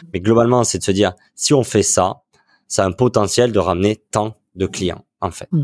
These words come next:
Speaker 1: Euh, et donc ça, c'est vraiment la partie qu'on fait au mois ou à la semaine ou au trimestre, où on va vraiment détailler, et c'est là où on, on doit prioriser, on parle de backlog, d'expériment, qui est de se dire, ben, pour atteindre cet objectif-là, pour atteindre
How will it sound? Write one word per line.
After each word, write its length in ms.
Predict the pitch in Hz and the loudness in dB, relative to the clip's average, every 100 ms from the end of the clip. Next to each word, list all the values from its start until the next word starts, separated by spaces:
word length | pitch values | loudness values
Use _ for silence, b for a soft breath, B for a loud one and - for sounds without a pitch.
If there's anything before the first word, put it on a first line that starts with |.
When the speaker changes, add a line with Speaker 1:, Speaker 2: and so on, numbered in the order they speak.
| B B B - | B B B -4
Speaker 1:
Euh, 60 | 90 | -2
et 80 | 95 | 0
donc 240 | 92 95 | 0 0
ça, 220 | - 165 165 | 2 0 2
c'est 180 | - | 0
vraiment 680 | 92 87 98 117 139 143 127 123 | 0 2 4 4 4 0 -2 -4
la 120 | 95 | -2
partie 500 | 101 - - 127 123 | -2 -2 -2 -2 -2
qu'on 160 | - 87 | -4 -6
fait 300 | - 107 - | 0 -2 -2
au 120 | 92 | -4
mois 440 | 92 110 131 123 _ | 2 2 2 0 _
ou 180 | 98 92 | 0 2
à 60 | |
la 100 | 90 | 2
semaine 560 | 85 - 127 123 120 110 - | 0 0 0 2 0 -2 -8
ou 200 | 98 92 | -6 -4
au 100 | 87 | -6
trimestre, 640 | - - 104 117 147 - B B B - | -4 0 2 2 0 -8 B B B -2
où 80 | 98 | 0
on 40 | |
va 140 | 92 | 0
vraiment 420 | 85 101 127 147 127 | 0 2 4 2 0
détailler, 720 | 98 139 135 120 113 131 113 | 0 0 2 0 4 2 2
et 40 | |
c'est 160 | - 92 | -2 0
là 140 | 113 | 0
où 60 | 107 | 0
on, 200 | 87 85 | -2 -6
on 260 | 87 85 87 | -10 -12 -4
doit 220 | 98 98 | -2 -2
prioriser, 640 | - 101 92 92 92 135 | -4 0 2 2 2 2
on 100 | 123 | 2
parle 200 | 92 90 | 0 -2
de 60 | 87 | 0
backlog, 540 | 87 90 107 113 107 | -4 -4 0 0 0
d'expériment, 560 | 92 90 - 90 120 156 151 B B B | -2 -4 -4 -2 0 0 -4 B B B
qui 100 | - | -4
est 40 | |
de 40 | 101 | 0
se 80 | 117 | 2
dire, 140 | 131 | 2
ben, 120 | 92 - | 0 0
pour 180 | 156 | 2
atteindre 380 | 156 - 151 120 | 2 2 0 0
cet 260 | - 113 - | 0 0 0
objectif-là, 720 | 104 101 98 95 - 156 185 | 0 -2 -2 -6 -2 -2 -2
pour 140 | - 95 | -2 -2
atteindre 420 | 98 120 113 92 | 0 -2 -2 -4